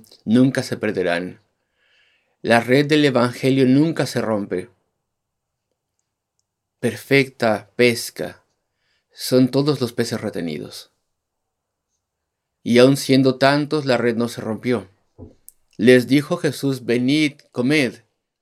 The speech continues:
No utilizó los peces que ellos habían pescado.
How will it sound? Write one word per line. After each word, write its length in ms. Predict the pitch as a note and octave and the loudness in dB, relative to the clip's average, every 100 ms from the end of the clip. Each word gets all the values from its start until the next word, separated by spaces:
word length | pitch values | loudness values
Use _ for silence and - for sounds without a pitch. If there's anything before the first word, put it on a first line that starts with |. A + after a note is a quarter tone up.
| _ _ _ _ _ - | _ _ _ _ _ -6
No 200 | A2 C3 | -2 0
utilizó 640 | D#3+ E3+ D3+ - C#3 C#3+ | -2 -4 -4 -4 -4 -2
los 240 | C3+ B2 | -4 -6
peces 480 | - A#2+ B2+ C3 C#3 | -4 -2 -2 -4 -8
que 100 | - | -4
ellos 240 | B2+ B2+ | -4 -4
habían 280 | A#2 A2 G#2+ | -6 -6 -6
pescado. 720 | B2 B2 - G#2+ G2+ C3+ D#3 | -6 -10 -6 -4 -4 -6 -8